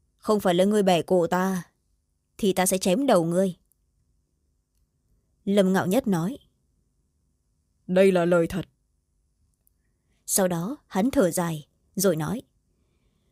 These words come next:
Speaker 2: Giữa chúng ta không có hiểu ngầm, căn bản không thể nào cùng chung một trận tuyến được.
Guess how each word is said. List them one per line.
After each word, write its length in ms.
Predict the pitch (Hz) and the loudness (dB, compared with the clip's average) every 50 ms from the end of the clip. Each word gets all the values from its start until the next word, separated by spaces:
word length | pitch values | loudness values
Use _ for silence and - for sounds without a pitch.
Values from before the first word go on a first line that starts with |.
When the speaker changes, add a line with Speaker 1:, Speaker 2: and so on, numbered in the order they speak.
| _ _ _ _ _ _ _ | _ _ _ _ _ _ _
Speaker 2:
Giữa 280 | - 175 196 190 196 220 | -2 0 2 2 2 2
chúng 200 | - 240 226 208 | 0 -2 -2 0
ta 120 | 190 180 | -2 -2
không 200 | 185 - 208 190 | 0 0 0 0
có 80 | 214 220 | 0 0
hiểu 260 | 208 208 190 170 151 | 2 2 2 0 0
ngầm, 340 | 160 165 165 165 165 143 143 - _ _ _ _ _ _ _ _ _ _ _ - | -2 -4 -4 -4 -4 -6 -10 -14 _ _ _ _ _ _ _ _ _ _ _ -4
căn 200 | 165 185 196 190 | -2 0 2 2
bản 160 | 180 160 151 | 0 0 -2
không 180 | - - 190 180 | -2 -4 -2 -2
thể 120 | 190 175 | -2 0
nào 160 | 160 165 170 | 0 -2 -2
cùng 220 | - - 180 175 175 | -2 -2 -2 0 0
chung 180 | 214 190 190 | 0 0 2
một 80 | 175 170 | 0 0
trận 220 | - - 185 117 | 2 0 0 0
tuyến 260 | - 185 180 190 240 | 0 0 0 2 2
được. 200 | 240 190 160 - | 2 0 0 -2